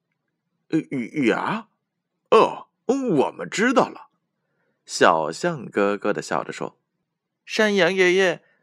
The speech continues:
再见。他们异口同声地说。小朋友们，再见。要牢记哟，各自回家的时候要向对方说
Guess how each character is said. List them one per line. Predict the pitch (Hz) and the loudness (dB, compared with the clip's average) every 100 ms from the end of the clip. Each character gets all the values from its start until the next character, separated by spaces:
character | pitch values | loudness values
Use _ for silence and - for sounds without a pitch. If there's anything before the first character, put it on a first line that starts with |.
| _ | _
再 | - 180 135 135 | 2 2 4 -2
见。 | 127 262 277 247 143 95 _ _ _ _ _ _ _ - | -4 -2 0 2 2 0 _ _ _ _ _ _ _ -4
他 | 131 | 0
们 | 131 135 | 2 0
异 | 165 151 110 | -2 -4 -4
口 | - 107 90 92 | -4 0 0 0
同 | - 85 87 101 | -4 -4 -4 -6
声 | - 104 | -6 -6
地 | 98 | -6
说。 | 60 76 65 _ _ _ _ _ _ _ _ _ - | -8 -6 -8 _ _ _ _ _ _ _ _ _ -14
小 | - 113 101 | -6 -4 -4
朋 | - 117 | -4 -4
友 | 135 127 | 0 -2
们， | 110 92 - - _ _ _ _ _ _ | -2 -6 -8 -12 _ _ _ _ _ _
再 | - 135 113 95 92 | -2 2 2 0 -8
见。 | - 143 170 120 85 - - _ _ _ _ _ _ _ | -4 -2 -2 -4 -6 -10 -16 _ _ _ _ _ _ _
要 | - 110 95 78 | -4 0 0 0
牢 | 73 57 80 127 | -4 -4 -2 -2
记 | 127 147 113 | -2 -6 -6
哟， | 113 117 - _ - - - _ | -8 -10 -16 _ -20 -20 -20 _
各 | - 139 95 | -2 0 0
自 | 80 - 87 | -4 -6 -6
回 | 69 - 85 87 | -2 -4 -2 -8
家 | 104 131 151 | -4 -2 -2
的 | 117 | -4
时 | 87 - 92 | -6 -6 -6
候 | 87 98 - - - | -4 -6 -8 -16 -12
要 | - 95 80 | -2 -2 -2
向 | 80 73 67 80 | -6 -6 -6 -6
对 | 95 76 65 | -4 -4 -6
方 | - 101 104 | -4 -4 -4
说 | 101 - 123 127 135 135 | -8 -2 0 0 -4 -10